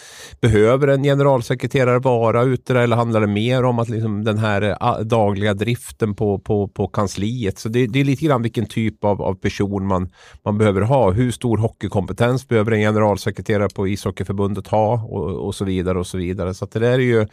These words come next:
det är ju frågor jag avskyr att säga det, men som jag inte riktigt har hundra, hundra koll på, om jag ska vara ärlig, vad, vad som,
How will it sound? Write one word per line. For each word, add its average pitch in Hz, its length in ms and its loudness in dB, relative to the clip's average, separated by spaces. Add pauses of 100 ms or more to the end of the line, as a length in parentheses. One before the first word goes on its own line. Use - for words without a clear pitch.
(1000)
det - 100 -14
är 85 40 -6
ju 127 60 -4
frågor 107 300 2
jag 110 100 4
avskyr 113 340 0
att 127 80 0
säga 107 380 0
det, 120 80 0
men 98 120 -2
som 101 140 -6
jag 98 180 0
inte 95 220 -4
riktigt - 520 -6
har 98 200 2
hundra, 92 480 2 (140)
hundra 101 360 -2
koll 156 340 -2
på, - 140 -8
om 80 100 -4
jag 76 80 -4
ska - 140 -8
vara 87 140 0
ärlig, 82 180 -2
vad, 80 220 -2
vad 85 360 -10
som, 85 420 -8